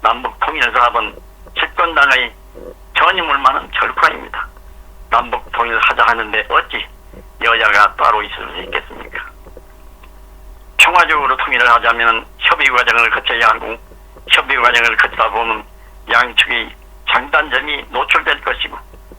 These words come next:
그것들을 바로잡아 우리에게 가장 알맞은 새로운 통일 국-, 국가를 건설해 나가면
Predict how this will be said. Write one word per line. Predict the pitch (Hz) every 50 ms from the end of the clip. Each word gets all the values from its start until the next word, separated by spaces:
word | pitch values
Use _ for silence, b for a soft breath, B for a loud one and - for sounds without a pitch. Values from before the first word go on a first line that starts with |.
| - - - - -
그것들을 | - 139 151 170 185 185 - 185 165 170
바로잡아 | - 147 156 147 147 147 147 139 139 135 127 131 -
우리에게 | - 131 127 131 123 123 - 127 120 107 101 - - - - - - - -
가장 | - - - - 165 165 160
알맞은 | 160 151 151 143 139 135 139 135 135 - - - - - - - - - - - -
새로운 | 143 135 135 131 127 117 113
통일 | - - 139 131 117 113
국-, | 110 110 107 98 101 107 113 - -
국가를 | - 120 117 - - 110 107 107 107 107 - - - - - - - - -
건설해 | - - 120 117 110 - - 113 107
나가면 | 107 104 107 113 - - - - 90 - -